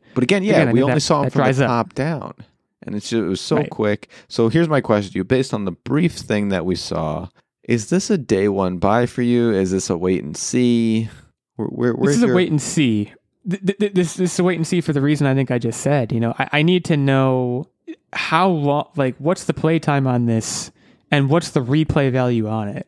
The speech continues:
Speaker 2: Because again, d-, my perspective on the plot, like you said, there may be a little bit of a plot there. It probably doesn't have a long playtime. It's probably a, the kind of game, to me, it looked like a game that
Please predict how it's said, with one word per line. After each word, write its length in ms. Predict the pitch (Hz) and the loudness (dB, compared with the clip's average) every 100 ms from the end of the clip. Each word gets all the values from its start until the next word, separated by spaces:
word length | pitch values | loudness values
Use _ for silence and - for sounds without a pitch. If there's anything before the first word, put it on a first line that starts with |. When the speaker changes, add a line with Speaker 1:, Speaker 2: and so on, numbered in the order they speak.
| _ | _
Speaker 2:
Because 540 | 127 - 127 117 - - _ _ | -2 0 0 0 -4 -10 _ _
again, 400 | 156 185 196 151 | 0 2 2 2
d-, 240 | 147 - - | 0 -4 -6
my 460 | - - 151 147 170 | -12 -12 -4 0 0
perspective 500 | - 151 151 147 139 | 0 0 0 0 0
on 120 | 131 | 0
the 80 | 123 | -2
plot, 320 | - 143 131 | 0 0 0
like 120 | 135 | -2
you 60 | 143 | 0
said, 120 | 156 | 0
there 80 | 143 | 2
may 140 | 139 131 | 0 0
be 140 | 123 | 0
a 60 | 117 | 2
little 180 | 127 | 0
bit 100 | 123 117 | 0 -2
of 40 | |
a 60 | 113 | -2
plot 320 | - 135 - | -4 -4 -2
there. 260 | 120 110 - - - _ _ _ - | -2 -2 -6 -16 -20 _ _ _ -2
It 220 | 165 - | -2 0
probably 280 | 196 202 175 | 0 2 2
doesn't 280 | 165 156 | 2 2
have 200 | 147 160 | 2 2
a 60 | 131 | 0
long 340 | 120 131 139 | 0 0 0
playtime. 520 | 120 147 156 - 117 117 | 0 0 0 0 -2 -2
It's 80 | - | -2
probably 420 | 170 160 139 135 | -2 2 2 2
a, 60 | |
the 180 | 123 139 | 0 -2
kind 200 | 135 135 | 0 0
of 60 | 123 | 2
game, 320 | 135 127 117 | 2 0 -2
to 140 | - 127 | -2 0
me, 200 | 156 139 | 2 2
it 100 | 127 | 0
looked 200 | 127 127 | -2 -2
like 160 | 120 | -2
a 60 | 120 | 0
game 280 | 123 120 117 | 0 0 0
that 200 | 113 | -2